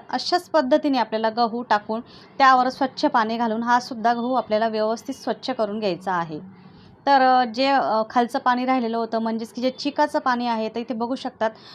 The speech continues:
पांढरट असं पाणी दिसत आहे. तर त्यासाठी मी डायरेक्ट दुरडीमध्ये गहू उपसत आहे. शिल्लकचं जे पाणी आहे ते निघून जाणार आणि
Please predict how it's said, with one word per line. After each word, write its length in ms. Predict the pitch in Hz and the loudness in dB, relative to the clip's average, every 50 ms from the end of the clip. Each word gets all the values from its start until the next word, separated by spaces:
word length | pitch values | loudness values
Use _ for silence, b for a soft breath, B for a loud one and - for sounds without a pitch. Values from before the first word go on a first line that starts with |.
| B B B _ | B B B _
पांढरट 400 | 269 269 269 262 277 294 285 277 | 2 4 4 4 2 2 2 2
असं 180 | 262 269 277 | 0 0 -2
पाणी 320 | 254 - 240 220 214 226 226 | -2 0 0 0 0 0 -2
दिसत 300 | 220 226 - 233 220 208 | -4 -4 -6 -4 -2 -2
आहे. 200 | 190 185 190 185 | -2 -2 -2 -6
तर 160 | 180 202 202 | -8 -8 -6
त्यासाठी 400 | - 214 220 220 226 233 220 233 | -2 -2 -2 -2 -4 -6 -6 -6
मी 120 | 233 240 | -6 -6
डायरेक्ट 640 | 233 220 262 277 277 262 262 254 - _ _ - 247 254 277 B B B B B B B | -2 0 2 2 2 0 -2 -6 -8 _ _ -6 -6 -6 -6 B B B B B B B
दुरडीमध्ये 540 | 247 233 254 262 254 262 262 254 247 226 240 | -4 -2 -2 0 0 0 0 0 0 -2 -2
गहू 260 | 220 226 233 247 262 | -2 0 0 0 0
उपसत 400 | - 254 233 - - - 233 233 | -2 -4 -8 -6 -4 -4 0 2
आहे. 240 | 214 190 185 175 151 156 | 2 0 0 -2 -4 -8
शिल्लकचं 480 | - - 240 226 233 233 226 - 262 | -6 -4 -4 0 0 -2 -2 -2 -6
जे 80 | 226 247 | -8 -6
पाणी 300 | 247 - 226 220 233 240 | -4 -2 -2 -2 -2 -2
आहे 220 | 233 240 254 277 | -2 -2 -2 -4
ते 120 | 262 269 247 | -4 -4 -4
निघून 320 | 240 240 240 254 285 269 | -2 -2 -2 -2 0 0
जाणार 300 | 254 226 208 202 214 240 B B B B B B B | 2 2 2 2 0 -2 B B B B B B B
आणि 140 | 226 254 269 | -2 -2 -2